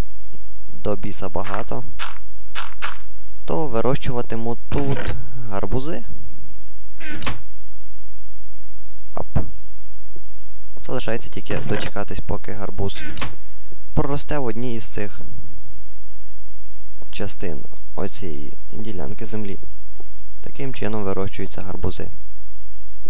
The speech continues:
Їх можна використовувати як освітлювачі.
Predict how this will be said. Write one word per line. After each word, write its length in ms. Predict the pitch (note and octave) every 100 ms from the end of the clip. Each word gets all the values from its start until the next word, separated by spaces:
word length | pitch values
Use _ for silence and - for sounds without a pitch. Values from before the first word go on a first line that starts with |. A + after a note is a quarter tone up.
| - - - - - - - - -
Їх 120 | C#3
можна 220 | A2 G2
використовувати 600 | G2 G#2 - - G2 F#2+
як 140 | F#2+ -
освітлювачі. 760 | G2+ - D3+ C#3+ B2+ A#2 B2